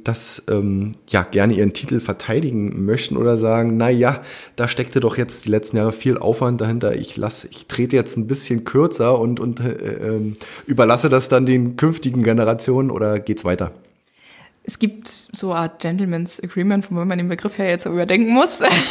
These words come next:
Speaker 2: <laughs> in der Hinsicht, äh, dass, wenn man einmal den Titel geholt hat, eigentlich sagt,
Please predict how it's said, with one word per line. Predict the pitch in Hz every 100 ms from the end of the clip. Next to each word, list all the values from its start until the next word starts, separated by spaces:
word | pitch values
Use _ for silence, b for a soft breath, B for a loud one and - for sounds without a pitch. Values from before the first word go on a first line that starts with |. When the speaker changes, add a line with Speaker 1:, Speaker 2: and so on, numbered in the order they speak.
| -
Speaker 2:
<laughs> | - - - 311
in | 247
der | 233
Hinsicht, | 226 226 233 233
äh, | - 196 196
dass, | 196 190 - -
wenn | 190
man | 190
einmal | - 190
den | 190 190
Titel | - 202
geholt | 196 175 185
hat, | 190 -
eigentlich | 175 175
sagt, | 180 - - -